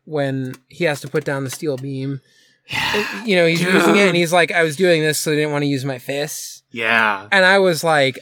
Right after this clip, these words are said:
Speaker 1: "I remember that." And when I said that,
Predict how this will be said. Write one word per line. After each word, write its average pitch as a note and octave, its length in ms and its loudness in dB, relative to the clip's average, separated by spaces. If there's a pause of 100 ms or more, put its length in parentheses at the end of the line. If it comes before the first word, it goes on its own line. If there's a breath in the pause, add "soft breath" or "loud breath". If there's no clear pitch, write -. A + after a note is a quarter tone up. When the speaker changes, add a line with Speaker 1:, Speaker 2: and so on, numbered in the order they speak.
Speaker 1:
"I E3+ 100 4
remember E3 360 0
that." F#3 320 2 (1400)
And G3+ 160 4
when G3+ 80 4
I F#3+ 80 4
said B3+ 320 2
that, D3 360 2